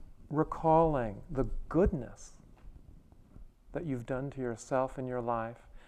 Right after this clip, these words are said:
that you've done to others. Letting yourself really sink into the experience of how good you are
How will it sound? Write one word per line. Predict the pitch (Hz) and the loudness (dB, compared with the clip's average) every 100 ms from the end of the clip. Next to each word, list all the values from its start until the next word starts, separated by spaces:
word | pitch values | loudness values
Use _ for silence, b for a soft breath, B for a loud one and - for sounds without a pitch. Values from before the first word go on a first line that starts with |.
| b | b
that | 123 135 | -8 -4
you've | 120 104 | -6 -4
done | 131 127 | -4 -2
to | 127 - | -6 -4
others. | 120 113 110 110 - - - - - _ _ - - - - - _ _ - - _ - B B - | -4 -2 -6 -8 -14 -20 -20 -20 -20 _ _ -20 -20 -20 -20 -20 _ _ -20 -20 _ -20 B B 2
Letting | 147 190 240 220 | 8 8 8 4
yourself | 190 147 - 160 147 143 | 2 2 4 10 10 8
really | 160 139 165 180 196 190 | 2 4 4 4 2 2
sink | - - 170 170 - 160 | -2 0 0 0 -2 -2
into | 156 160 156 147 | 0 -2 0 0
the | 135 127 | 2 0
experience | - - - 143 143 135 110 101 - - B B B B - | -2 -12 -2 0 2 0 0 -4 -8 -14 B B B B 0
of | 131 | 0
how | - 156 147 120 - | 2 4 6 4 0
good | 151 143 | 0 2
you | 135 107 | -2 -2
are | 110 113 | -4 -6